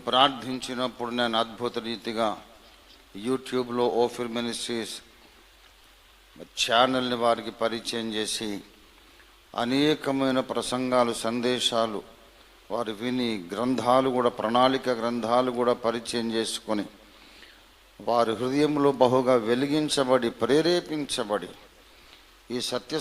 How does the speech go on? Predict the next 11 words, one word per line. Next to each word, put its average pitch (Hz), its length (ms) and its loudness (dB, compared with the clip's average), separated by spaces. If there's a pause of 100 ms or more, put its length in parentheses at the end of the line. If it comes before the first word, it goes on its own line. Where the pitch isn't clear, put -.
(100)
సంబంధమైన 160 720 2 (140)
సేవని 135 480 4 (160)
నేను 127 260 0
కూడా 120 160 0 (140)
చేయాలన్న 117 580 2 (840)
ఆ 107 120 0
యొక్క 110 200 -4 (760)
ప్రేరేపణ, 123 600 -2 (720)
సమర్పణ, 120 560 0 (320)
తీర్మానం 131 640 0 (800)
వారు 113 180 -4